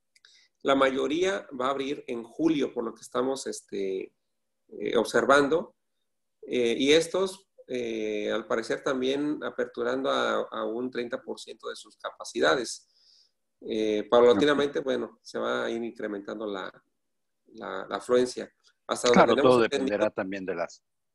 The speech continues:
Speaker 2: sí, todo
Speaker 1: Sí.
Speaker 2: dependerá también de las indicaciones gubernamentales y de salud de, de cada una de las localidades, ¿no? Lo que,
Speaker 1: Sí,
Speaker 2: y
Speaker 1: exactamente.
Speaker 2: eso está sucediendo en todos lados.
Speaker 1: Exacto, así es.
Speaker 2: Perfecto. Gracias, René. Eh, Guadalupe,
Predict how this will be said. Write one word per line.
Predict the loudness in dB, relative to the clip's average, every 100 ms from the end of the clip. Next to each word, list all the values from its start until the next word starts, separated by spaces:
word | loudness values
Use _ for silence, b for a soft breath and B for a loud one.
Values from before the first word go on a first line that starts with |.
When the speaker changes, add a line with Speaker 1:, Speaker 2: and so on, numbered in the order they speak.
| _ _ _ _
Speaker 2:
sí, | -4 0
todo | 4 4
Speaker 1:
Sí. |
Speaker 2:
dependerá | 2 0 0 0
también | -4 -4
de | -4
las | -4 -4
indicaciones | -8 -10 -8 -8 -8 -8
gubernamentales | -4 -4 -4 -8 -6 -8 -6
y | -6
de | -6
salud | -6 -6 -6 -6
de, | -6 -6 -12 -12
de | -10
cada | -4 -4 -4
una | -8 -10
de | -8
las | -8
localidades, | -8 -4 0 2 2 -2
¿no? | -6 -8
Lo | -8
que, | -10 -16 _ -4
Speaker 1:
Sí, | 0
Speaker 2:
y | 0
Speaker 1:
exactamente. | 0 2 2
Speaker 2:
eso | 2
está | 2 2
sucediendo | 2 0 0 0 0 0 0 -2 -6
en | -14
todos | -8 -6 -4
lados. | -6 -6 -14 -20 _ _ _ _ _ _
Speaker 1:
Exacto, | -8 -4 -4 -6 -12 -12
así | -10 -6 -4
es. | -4
Speaker 2:
Perfecto. | -2 0 2 2 2 -2 2
Gracias, | 2 4 4
René. | 4 4 0 -2 _ _ B B B
Eh, | 0 4 4 4 2 2 0 -2 -4 -8 _
Guadalupe, | -2 2 2 0